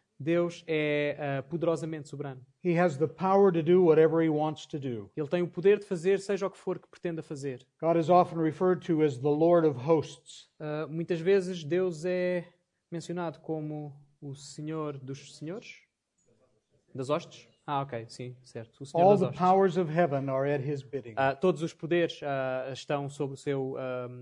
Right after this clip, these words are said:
Speaker 1: domínio.
Speaker 2: God is mercifully sovereign.
Speaker 1: Deus é misericordiosamente soberano.
Speaker 2: He always has his own glory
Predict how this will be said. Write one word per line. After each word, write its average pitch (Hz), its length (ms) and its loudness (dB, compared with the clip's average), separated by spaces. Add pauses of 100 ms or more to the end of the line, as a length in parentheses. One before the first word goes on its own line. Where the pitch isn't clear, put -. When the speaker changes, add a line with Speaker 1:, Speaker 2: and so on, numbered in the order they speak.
(200)
Speaker 1:
domínio. 135 400 -10 (380)
Speaker 2:
God 165 200 6
is 156 120 0
mercifully 160 680 0
sovereign. 123 680 -4 (280)
Speaker 1:
Deus 143 300 -4
é 156 80 -2
misericordiosamente 165 1040 -4
soberano. 147 420 -8 (200)
Speaker 2:
He 165 140 0 (100)
always 220 600 8
has 180 460 4
his 151 260 -2
own 165 300 2
glory 190 640 2